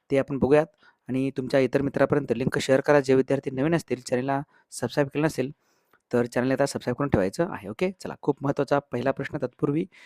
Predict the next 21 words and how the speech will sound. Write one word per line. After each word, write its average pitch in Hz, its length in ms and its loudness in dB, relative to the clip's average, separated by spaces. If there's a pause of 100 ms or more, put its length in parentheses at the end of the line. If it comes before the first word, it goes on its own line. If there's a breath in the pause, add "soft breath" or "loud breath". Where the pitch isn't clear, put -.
(300 loud breath)
जो 135 80 6
आपलं 147 240 6
नाथवरीचं 143 480 2
पुस्तक - 540 -2
मार्केटमध्ये 135 440 0
अव्हेलेबल 147 280 2
झालेलं 135 200 4
आहे, 131 140 0 (340 loud breath)
घरपोच 143 380 4
तुम्हाला 143 240 2
जर 139 60 2
हे 143 60 2
पुस्तक 139 380 -4
पाहिजे 123 200 2
असेल, 143 280 0
तर 143 40 4
दोनशे 131 300 0
सत्तर - 220 0
रुपयाला 160 220 4
पुस्तक 156 380 -2
पडेल. 123 180 0